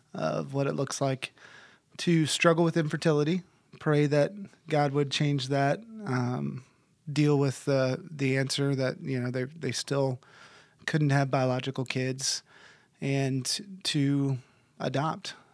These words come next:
to bring a, a kid who doesn't have a family, wouldn't have a family,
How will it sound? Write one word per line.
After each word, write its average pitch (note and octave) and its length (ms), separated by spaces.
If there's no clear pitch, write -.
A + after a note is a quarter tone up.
to C3 480
bring D3 220
a, B2+ 280
a C#3 100
kid C#3 240
who C3 100
doesn't C3 220
have C3 140
a A#2+ 40
family, C3+ 400
wouldn't C3+ 280
have B2 160
a B2 60
family, B2 480